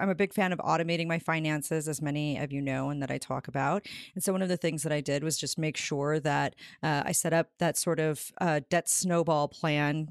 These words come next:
kind of a thing, where what you do is you figure out your minimum payments on everything, and then you choose, uh, one of your, one of your debts to focus on first. So you make sure you're making your min-, minimum payments on everything, then you focus on one debt first.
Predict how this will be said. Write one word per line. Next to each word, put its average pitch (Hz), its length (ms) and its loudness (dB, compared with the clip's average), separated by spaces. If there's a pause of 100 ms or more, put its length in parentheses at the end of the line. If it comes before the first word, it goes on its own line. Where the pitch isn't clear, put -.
(140)
kind 160 200 -2
of 139 80 -2
a 147 60 -2
thing, 151 380 -2
where 147 320 2 (260)
what 170 160 0
you 160 80 -2
do 147 240 2
is 160 100 0
you 143 80 -2
figure 151 320 0
out 143 360 2
your 170 140 -2
minimum 170 300 0
payments 165 380 0
on 151 180 2
everything, 156 680 0
and 156 160 0
then 156 120 2
you 156 120 0
choose, 190 760 2 (440)
uh, 143 240 2
one 175 500 2
of 165 380 2
your, 151 720 4
one 165 220 0
of 156 100 -2
your 151 100 0
debts 143 380 0
to - 180 -2
focus 160 440 0
on 139 200 2
first. - 640 0
So 160 80 2
you 139 140 0
make 143 120 0
sure - 160 -2
you're 151 60 -2
making 147 160 -2
your 147 80 0
min-, 151 300 -2
minimum 180 400 0
payments 156 280 0
on 151 120 0
everything, 143 500 0
then 139 100 0
you 135 80 2
focus 139 360 -2
on 143 160 0
one 147 180 0
debt 170 260 2
first. - 480 0